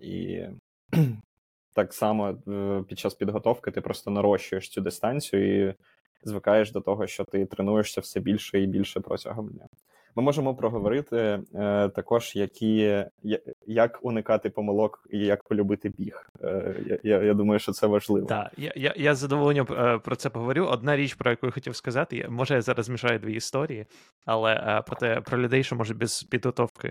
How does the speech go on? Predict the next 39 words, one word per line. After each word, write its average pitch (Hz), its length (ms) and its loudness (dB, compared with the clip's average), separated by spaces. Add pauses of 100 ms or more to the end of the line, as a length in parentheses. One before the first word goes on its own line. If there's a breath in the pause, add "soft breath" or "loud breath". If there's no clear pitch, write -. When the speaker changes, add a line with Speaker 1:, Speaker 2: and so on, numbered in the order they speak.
Speaker 2:
бігти, 120 320 -4
я 117 60 -2
пам'ятаю, 120 480 0 (640 loud breath)
е, 113 340 0
якусь 123 340 -6
історію, 143 420 0
що - 320 -4
десь 131 140 -6
в 139 40 -8
Австралії, 147 640 -2
е, 104 360 0
був 110 220 -8
не 117 80 -4
просто - 280 -2
марафон, 120 360 0
а 123 60 2
ультрамарафон. 117 800 -2
Мені 117 140 -4
здається, 120 320 -4
кілометрів 113 460 0
на 104 140 -2
п'ятсот. - 400 -2 (120)
Ну, 117 160 -2
тобто - 300 -6
це - 240 -6
декілька 117 500 -4
днів, 202 380 2
ти, 110 240 0
Speaker 1:
Мгм. 123 260 0 (220 loud breath)
Speaker 2:
е, 104 220 2
спиш - 320 -4
і - 40 -6
так 107 160 -8
далі. 98 220 -6 (140)
І, 120 220 -2
е, 110 480 0
значить, 113 320 -6
на 110 420 -4
старт, 214 320 0